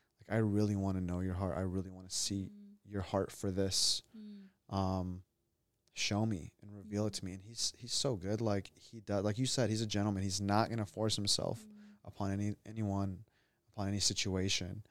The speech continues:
Speaker 2: Mm.
Speaker 1: but he will, he's a good God. So he's gonna, he's gonna show you, give you wisdom, give you
Speaker 2: Yep.
Speaker 1: discernment, help you to see things from his perspective when
Speaker 2: Yeah.
Speaker 1: you ask.
Speaker 2: And that's the other thing to one of the secrets about the girls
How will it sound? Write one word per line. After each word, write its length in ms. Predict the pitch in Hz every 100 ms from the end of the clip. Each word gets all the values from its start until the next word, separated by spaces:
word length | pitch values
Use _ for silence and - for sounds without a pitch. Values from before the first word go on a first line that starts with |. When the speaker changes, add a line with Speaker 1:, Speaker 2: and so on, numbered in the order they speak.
| _ -
Speaker 2:
Mm. 220 | 214 104 104
Speaker 1:
but 320 | 98 95 - _ _ _ _ _ _ _ _ _
he 80 | 107
will, 240 | 95 101 98
he's 220 | 107 95
a 40 |
good 180 | 95 -
God. 240 | 87 98 -
So 120 | 104
he's 140 | 101
gonna, 280 | 101 98 95 - _ _
he's 180 | 113 98
gonna 160 | 104 95
show 280 | - 92 101
you, 280 | 117 95 - _ _ _ _ -
give 140 | 104 104
you 100 | 92
wisdom, 480 | 101 107 107 90 95
give 160 | 95 98
you 60 |
Speaker 2:
Yep. 40 | 98
Speaker 1:
discernment, 600 | 95 - 101 104 98 - - _ _
help 220 | 101 101
you 60 | 98
to 60 |
see 540 | - - 104 104 107 123 - -
things 260 | 98 95
from 180 | - 95
his 180 | 98 90
perspective 680 | - 87 - 104 - 90 92
when 140 | 92
Speaker 2:
Yeah. 180 | 135 92
Speaker 1:
you 60 |
ask. 540 | 98 104 - - - - -
Speaker 2:
And 100 | 208
that's 220 | 208 -
the 140 | 202
other 180 | 185 208
thing 240 | 202 190 190
to 120 | 185
one 100 | 185
of 80 | 180
the 80 | 170
secrets 540 | - 175 - - -
about 300 | 180 - -
the 60 | -
girls 540 | 214 - 202 - -